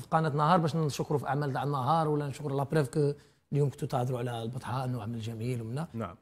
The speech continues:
Speaker 1: سي سا. وحاب نقول واحد اخرين ثاني، باللي هذه البلاصه هكا من تريح، كاين ناس راهي تريح في كرسي هكا، غير تريح في كرسي نحسبها انا خدمه، آه، شي با، انا افاتار ولا خدمه في تيتانيك <laughs> ولا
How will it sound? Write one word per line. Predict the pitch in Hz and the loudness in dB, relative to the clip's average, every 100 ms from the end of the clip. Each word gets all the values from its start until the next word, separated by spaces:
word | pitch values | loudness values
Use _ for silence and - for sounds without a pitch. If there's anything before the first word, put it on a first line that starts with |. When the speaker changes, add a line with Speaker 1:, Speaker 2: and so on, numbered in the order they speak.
| - | -2
Speaker 1:
سي | 233 | 2
سا. | 220 165 - - _ _ _ _ - 120 | 4 4 0 -12 _ _ _ _ -8 -4
وحاب | 170 156 - 175 | 0 0 2 4
نقول | 165 175 | 6 4
واحد | 143 | 2
اخرين | 143 175 160 | 2 2 4
ثاني، | 170 190 - - _ 147 | 4 2 0 -10 _ 2
باللي | 151 147 | 6 8
هذه | 147 | 8
البلاصه | 139 143 127 | 8 6 6
هكا | 123 131 | 2 2
من | 135 | 0
تريح، | 123 139 127 - _ _ _ _ | 0 0 0 -4 _ _ _ _
كاين | - 170 | 2 4
ناس | 160 135 | 6 6
راهي | 151 | 6
تريح | 139 165 147 | 6 4 4
في | 190 | 0
كرسي | - 147 160 | 0 2 2
هكا، | 165 165 214 - _ _ _ _ _ _ _ _ 143 | 2 0 -4 -6 _ _ _ _ _ _ _ _ 2
غير | 175 | 4
تريح | 196 196 156 | 6 4 4
في | |
كرسي | 180 180 220 | 2 0 2
نحسبها | 202 - 151 156 | 0 2 2 2
انا | 147 | 0
خدمه، | 143 131 131 - | -2 -2 -4 -6
آه، | 135 127 123 - _ _ _ | -6 -4 -6 -10 _ _ _
شي | - 131 | -4 0
با، | 135 | 2
انا | 123 - | 0 -2
افاتار | 117 131 123 113 110 | -2 -2 -2 -4 -4
ولا | 113 | -4
خدمه | - 123 | -4 -4
في | 113 117 | -4 -4
تيتانيك | 127 226 208 123 226 - | -2 0 0 -2 -2 0
<laughs> | |
ولا | 131 160 175 | 0 0 -2